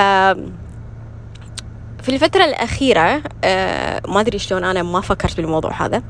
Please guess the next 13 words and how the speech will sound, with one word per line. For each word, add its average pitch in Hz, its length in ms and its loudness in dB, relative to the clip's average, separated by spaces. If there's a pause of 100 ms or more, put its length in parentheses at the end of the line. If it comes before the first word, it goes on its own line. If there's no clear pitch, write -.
(140)
ولكن 208 380 2
في - 80 -6
الفترة 277 320 4
الأخيرة، 185 520 4 (800)
آه، 185 840 2 (100)
زوجي 254 440 4
كان 220 420 2
قاعد 190 360 2
يدور 202 440 4
على 175 500 2 (100)
نوع 196 480 4
رياضة 185 460 2
يمارسها. - 680 -2